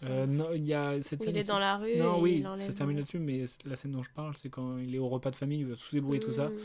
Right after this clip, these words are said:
Speaker 1: et qu'à un moment, il les enlève parce que il peut plus supporter ce, ce bruit, et c'est la seule chose qu'il peut entendre. Enfin bref, c'est, euh, c'est un trop beau film que je, enfin, vraiment, j'ai hâte de le revoir, en fait. Mais en laissant un peu passer pour que j'oublie, tu vois, il y a le truc comme ça.
Speaker 2: <laughs>
Speaker 1: Donc, euh, bah voilà, je suis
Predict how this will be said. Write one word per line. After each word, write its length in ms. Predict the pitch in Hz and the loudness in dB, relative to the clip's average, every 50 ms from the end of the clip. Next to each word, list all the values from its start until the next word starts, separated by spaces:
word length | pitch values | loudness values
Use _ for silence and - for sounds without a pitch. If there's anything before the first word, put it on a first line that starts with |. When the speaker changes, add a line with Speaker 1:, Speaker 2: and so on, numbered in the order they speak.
| - - - - | -12 -16 -18 -2
Speaker 1:
et 40 | - | 4
qu'à 80 | - | 6
un 40 | 135 | 6
moment, 140 | 139 143 160 | 8 8 8
il 100 | 156 139 | 8 8
les 140 | 135 131 127 135 | 6 6 6 6
enlève 260 | 135 147 165 165 - | 6 6 6 4 2
parce 160 | - 123 - | 0 -4 -2
que 220 | - - 127 123 - - - - - - - | 0 0 0 0 0 -4 -14 -20 -20 -20 -8
il 60 | 131 | -4
peut 100 | - 127 | -2 -2
plus 140 | 131 - 151 | -2 -2 -6
supporter 380 | - - - 143 131 - - | -6 -4 -4 -4 -2 -2 -2
ce, 180 | 135 - - 123 117 120 120 120 123 | -2 -2 -4 -6 -6 -6 -8 -12 -12
ce 160 | - - - | -6 -4 -2
bruit, 400 | 123 123 127 139 147 160 165 165 - - - - - | 0 2 2 2 2 2 0 -4 -8 -14 -20 -16 -12
et 60 | - | -8
c'est 140 | - - 123 | -4 -2 0
la 60 | 120 110 | 0 0
seule 140 | - 139 127 | 0 0 0
chose 180 | - 147 139 | 0 0 -2
qu'il 140 | - - 131 | -2 -2 -4
peut 100 | - 123 | -2 -4
entendre. 320 | 120 120 139 135 127 - - - | -4 -2 -2 -4 -4 -6 -8 -10
Enfin 160 | - - 131 131 | -6 -2 4 6
bref, 220 | 147 160 160 - - - - - - - - | 8 6 6 4 0 -14 -20 -20 -20 -16 -10
c'est, 380 | - - - - 147 147 147 135 | -6 -4 0 4 6 6 6 6
euh, 460 | 127 123 123 123 123 123 123 123 120 | 6 4 2 2 0 -2 -2 -4 -4
c'est 140 | - - 131 | -2 0 0
un 60 | 131 | 0
trop 140 | 127 - 165 | 2 2 2
beau 120 | 160 156 147 | 4 4 2
film 320 | - - 156 160 170 180 - _ _ _ - - _ _ - - | 2 2 0 0 0 -4 -8 _ _ _ -20 -20 _ _ -12 -6
que 160 | 135 127 123 117 | -4 -2 -2 -2
je, 340 | - - 131 123 123 117 | -2 -2 -2 -2 0 -2
enfin, 520 | 117 117 - 120 117 113 113 113 117 113 113 117 | -4 -6 -6 -6 -6 -4 -4 -4 -4 -4 -4 -4
vraiment, 320 | 117 123 123 135 139 143 | -4 -2 -2 0 0 -2
j'ai 180 | 139 123 120 123 | -2 -2 -2 -2
hâte 100 | 127 131 | 0 0
de 80 | 131 131 | 0 2
le 60 | 127 | 2
revoir, 340 | 123 127 117 120 120 117 117 | 2 0 -2 -4 -6 -8 -10
en 40 | 117 | -12
fait. 300 | - - 113 - - - - - - - - - - - - - 131 | -14 -14 -16 -16 -18 -20 -20 -20 -20 -20 -20 -20 -20 -20 -12 -6 -2
Mais 160 | 123 120 120 | 0 0 2
en 120 | 120 123 | 2 2
laissant 220 | 127 131 127 - 139 | 2 2 2 0 -2
un 60 | 127 | -2
peu 120 | - 139 | 0 0
passer 280 | 127 135 123 - - 147 | 0 0 0 0 -2 -4
pour 160 | 147 135 120 | -2 -2 -4
que 60 | 113 127 | -2 -2
j'oublie, 260 | 123 123 123 123 - - | -4 -2 -4 -6 -8 -12
tu 80 | - - | -14 -12
vois, 100 | 123 123 | -8 -8
il 60 | 123 | -6
y 40 | 117 | -6
a 40 | 117 | -4
le 60 | 120 | -4
truc 120 | - 131 127 | -2 2 4
comme 120 | 254 247 | 4 4
ça. 100 | 214 220 | 4 2
Speaker 2:
<laughs> 560 | - - - - - - - - - - - | -2 -4 -6 -8 -8 -8 -10 -12 -14 -8 0
Speaker 1:
Donc, 300 | 151 143 143 139 139 - | 4 4 4 4 6 6
euh, 320 | 151 147 143 139 139 139 135 | 6 8 8 8 6 6 6
bah 120 | 139 160 185 | 6 6 8
voilà, 300 | 175 143 127 123 123 147 | 8 8 8 10 8 6
je 60 | - | 4
suis 140 | - 151 | 0 -2